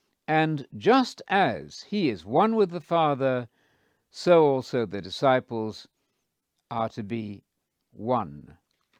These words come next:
in the same manner." John seventeen eleven and verse twenty-one. "Just as he was sent to announce the kingdom of God," Luke four, verse forty-three,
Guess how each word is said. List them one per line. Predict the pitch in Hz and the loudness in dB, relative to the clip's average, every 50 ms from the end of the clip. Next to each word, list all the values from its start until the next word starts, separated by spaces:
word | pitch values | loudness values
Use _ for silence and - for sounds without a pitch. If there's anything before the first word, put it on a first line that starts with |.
| _ _ _ _ _ _ _ _ _ _ _ _ _ | _ _ _ _ _ _ _ _ _ _ _ _ _
in | - 123 117 110 | -14 -10 -8 -8
the | 113 110 | -8 -8
same | - - - 104 90 85 92 95 | -8 -8 -6 -6 -6 -8 -8 -6
manner." | 107 131 135 131 110 95 95 90 - _ | -2 -2 -2 -2 -4 -6 -10 -14 -18 _
John | - - 117 113 117 117 117 117 117 120 | -8 -4 -4 -2 -2 -4 -6 -8 -12 -14
seventeen | - - - 120 107 107 101 - 113 104 95 95 | -12 -8 -8 -6 -6 -6 -8 -8 -10 -10 -10 -10
eleven | 95 104 120 131 131 139 160 165 170 175 165 _ _ _ _ _ _ _ _ _ _ _ _ _ _ _ _ _ _ _ | -8 -6 -6 -6 -6 -6 -10 -12 -12 -14 -16 _ _ _ _ _ _ _ _ _ _ _ _ _ _ _ _ _ _ _
and | 104 110 113 107 | -12 -10 -10 -8
verse | 98 101 92 - | -8 -10 -10 -10
twenty-one. | - - 107 90 104 104 107 95 87 78 - - - _ _ _ _ _ _ _ _ _ _ _ _ _ _ _ | -10 -12 -10 -10 -8 -8 -8 -8 -8 -10 -14 -20 -20 _ _ _ _ _ _ _ _ _ _ _ _ _ _ _
"Just | - 120 113 113 - - | -6 -6 -6 -6 -6 -10
as | 120 - | -14 -8
he | - 180 202 185 | -4 -2 -2 0
was | 156 147 - | 0 -2 -2
sent | - - 208 220 233 247 220 - | 0 2 2 2 4 2 -2 -4
to | - 196 | -4 -4
announce | 190 180 175 185 202 233 233 - - | -4 0 2 2 2 2 0 -2 -8
the | - - 208 | -10 -10 -10
kingdom | - - 240 240 233 214 165 131 120 | -6 -6 -4 -4 -2 -4 -4 -4 -6
of | 113 104 95 | -6 -8 -4
God," | 127 151 151 160 165 175 180 170 170 - _ _ _ _ _ _ _ _ _ _ _ | 0 2 4 4 4 2 0 -2 -8 -14 _ _ _ _ _ _ _ _ _ _ _
Luke | - - 110 110 107 - | -12 -8 -8 -8 -8 -10
four, | _ _ - 147 139 131 | _ _ 0 0 0 0
verse | 113 113 110 104 - | 0 -2 -4 -6 -6
forty-three, | - - 131 127 113 120 120 - - - 127 120 113 113 110 110 113 | -6 -6 -4 -4 -4 -6 -12 -12 -8 -6 -4 -4 -4 -4 -6 -8 -10